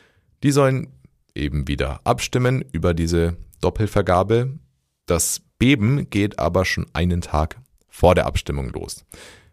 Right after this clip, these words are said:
Denn wegen Bestechlichkeit werden zwei der vierundzwanzig Mitglieder ausgeschlossen. Der Grund ist da die britische Zeitung Sunday Times.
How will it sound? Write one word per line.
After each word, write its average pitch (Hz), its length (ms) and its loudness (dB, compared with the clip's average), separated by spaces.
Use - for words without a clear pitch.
Denn 90 160 4
wegen 90 200 2
Bestechlichkeit 98 880 0
werden 82 420 0
zwei 95 420 2
der 98 200 2
vierundzwanzig 92 800 -2
Mitglieder 80 580 -2
ausgeschlossen. - 720 0
Der 98 100 4
Grund 147 260 2
ist - 300 0
da 85 140 4
die 85 160 -2
britische 98 520 0
Zeitung 82 440 0
Sunday 85 460 2
Times. - 600 -4